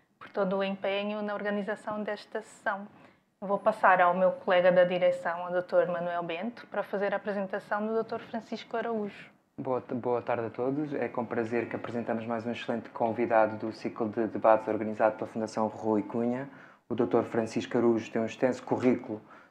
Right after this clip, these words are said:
Speaker 2: do qual eu apenas vou poder destacar parte. É licenciado em Medicina pela Faculdade de Medicina de Lisboa, atual diretor do Serviço de Medicina Interna do Hospital Lusíadas de Lisboa,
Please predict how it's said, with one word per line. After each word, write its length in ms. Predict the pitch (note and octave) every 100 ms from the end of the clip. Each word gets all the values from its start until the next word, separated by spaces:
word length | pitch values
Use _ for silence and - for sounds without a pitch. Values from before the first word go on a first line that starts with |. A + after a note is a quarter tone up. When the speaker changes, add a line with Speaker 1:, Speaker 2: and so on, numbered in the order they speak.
| _
Speaker 2:
do 120 | A#2+
qual 280 | A#2 A#2 A2+
eu 60 | A2+
apenas 320 | A2 A2 G#2+
vou 140 | A2
poder 280 | - A2+ A2 G#2+ A2 A#2 A2
destacar 420 | G#2+ - A2 A2 G2
parte. 420 | A#2+ C3 C3+ - - _ _ _ _
É 60 | A#2+
licenciado 560 | A2 A#2+ G2+ A#2+ A2+
em 20 | A2+
Medicina 320 | A2 B2 A#2
pela 200 | A2 A2+
Faculdade 480 | - - A2 A2+ G#2+
de 40 |
Medicina 300 | A2 - A2
de 120 | G#2 A2
Lisboa, 680 | G#2+ G#2 G#2+ C3 C#3 C#3 C#3 - - -
atual 320 | - A2+ G#2+
diretor 460 | A2+ G#2+ G#2+ A#2
do 80 | A2+
Serviço 400 | A2 A#2 A2 G#2+
de 80 | -
Medicina 300 | A2 - A2
Interna 280 | G#2+ A2+ G#2+
do 140 | G#2
Hospital 400 | G#2+ - G2+ G#2
Lusíadas 420 | G#2+ G#2 G#2 G2+
de 80 | G2+ G#2+
Lisboa, 580 | G#2+ G#2 A#2+ C3 C3+